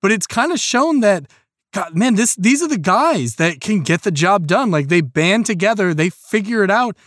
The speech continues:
Um, I wanna say one of the announcers was saying with Ogbonna scoring that header, he's, like, the ninth player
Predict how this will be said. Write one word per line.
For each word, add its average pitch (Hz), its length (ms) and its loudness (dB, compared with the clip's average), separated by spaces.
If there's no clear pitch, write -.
Um, 180 360 0
I 160 60 -2
wanna 226 260 2
say 240 140 0
one 202 200 2
of 196 40 0
the 190 80 2
announcers 190 420 0
was 180 120 -4
saying 185 460 -2
with 170 340 2
Ogbonna 165 580 0
scoring 190 460 2
that 160 180 0
header, 131 540 -4
he's, 185 220 2
like, 220 220 2
the 185 100 4
ninth 175 580 0
player 202 500 0